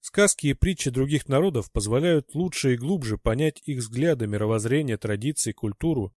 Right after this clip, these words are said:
и перенять что-то ценное, расширяя свой кругозор и развивая личность. Принятие ответственности. История не является директивной инструкцией, поэтому стимулирует пациента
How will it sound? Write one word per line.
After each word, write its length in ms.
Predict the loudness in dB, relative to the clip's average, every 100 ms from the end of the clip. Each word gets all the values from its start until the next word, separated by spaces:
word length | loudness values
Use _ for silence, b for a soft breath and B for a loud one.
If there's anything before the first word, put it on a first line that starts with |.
| _
и 100 | 0
перенять 380 | 2 4 4 2
что-то 320 | 2 0 0
ценное, 560 | 0 2 2 2 0 0
расширяя 540 | 0 0 2 4 4
свой 260 | 2 2 0
кругозор 640 | 0 0 0 4 2 0 -6
и 80 | -4
развивая 440 | 0 0 2 2
личность. 640 | 0 -4 -8 -12 -18 -18 _ _ _ _ _ _ _ _ _ _ _ _ _ _ _ _ _ _
Принятие 580 | 2 2 4 2 4 2
ответственности. 960 | 2 0 0 0 -4 -10 -12 -12 -16 _ _ _ _ _ _ _ _ _ _ _ _ _
История 520 | 0 2 6 8 6
не 100 | 6
является 480 | 2 4 2 2 0
директивной 640 | 0 0 -4 -6 -2 0 2
инструкцией, 680 | 0 0 -2 -2 -4 -4 0
поэтому 420 | 2 2 2 -2
стимулирует 680 | -2 -2 0 0 2 0 0
пациента 680 | -2 0 0 -2 -4 -6